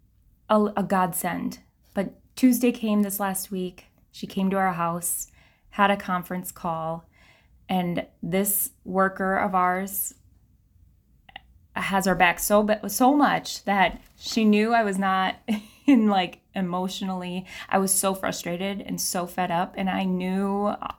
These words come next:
the, the caseworkers can't, you know, their hands are tied. I know this, and our caseworker knows us enough to know that we know this,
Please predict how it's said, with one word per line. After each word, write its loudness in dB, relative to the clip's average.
the, -4
the -4
caseworkers -2
can't, -2
you 2
know, 0
their 4
hands 2
are 0
tied. -6
I -2
know 2
this, -4
and 0
our 0
caseworker -2
knows 2
us -2
enough -4
to -10
know -4
that -4
we -4
know -6
this, -8